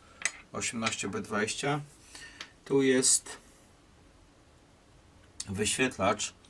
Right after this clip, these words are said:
Miałem wcześniej wyświetlacz wysłany przez widza, ale u-, uszkodzony. Ten też wam powiem, że, e, myślałem, że jest uszkodzony.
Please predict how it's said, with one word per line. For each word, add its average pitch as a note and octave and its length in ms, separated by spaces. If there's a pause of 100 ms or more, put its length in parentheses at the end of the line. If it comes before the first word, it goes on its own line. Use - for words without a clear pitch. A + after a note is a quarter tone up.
(680)
Miałem A#2 300
wcześniej - 420
wyświetlacz G#2+ 800 (200)
wysłany A2+ 520
przez G#2 240
widza, A2 320
ale G#2+ 240
u-, - 380
uszkodzony. A#2+ 800 (840)
Ten A2+ 180
też C3 320
wam A#2 220
powiem, A#2+ 520
że, A2 460 (2500)
e, A2 480
myślałem, C3+ 560
że A2+ 140
jest B2 200
uszkodzony. A#2 680